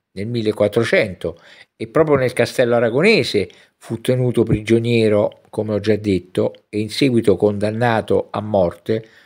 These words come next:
Gioacchino Murat, re di Napoli, il cognato di Napoleone Bonaparte, che venne fucilato dopo alcuni giorni di prigionia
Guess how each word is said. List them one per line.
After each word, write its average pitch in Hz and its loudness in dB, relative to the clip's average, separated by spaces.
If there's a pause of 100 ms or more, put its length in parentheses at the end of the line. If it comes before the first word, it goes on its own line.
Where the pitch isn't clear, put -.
(280)
Gioacchino 139 0
Murat, 113 2 (280)
re 113 -2
di 110 -6
Napoli, 95 -2 (420)
il 113 -6
cognato 139 0
di 117 -2
Napoleone 113 0
Bonaparte, 98 -4 (540)
che 196 -4
venne 208 2
fucilato 123 -2
dopo 135 2
alcuni 139 0
giorni 120 4
di 98 -2
prigionia 101 -2